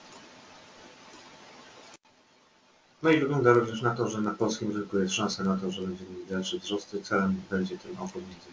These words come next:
dwa sto sześćdziesiąt pięć i dwa sto osiemdziesiąt pięć.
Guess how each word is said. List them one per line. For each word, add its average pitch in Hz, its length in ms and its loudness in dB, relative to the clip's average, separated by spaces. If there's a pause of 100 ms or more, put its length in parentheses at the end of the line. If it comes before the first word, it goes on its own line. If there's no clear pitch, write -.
(120)
dwa 98 140 0
sto - 180 -6
sześćdziesiąt 185 500 -2
pięć 95 180 -2
i - 100 -18
dwa 90 100 -10
sto 95 160 -10
osiemdziesiąt - 520 -14
pięć. 160 260 0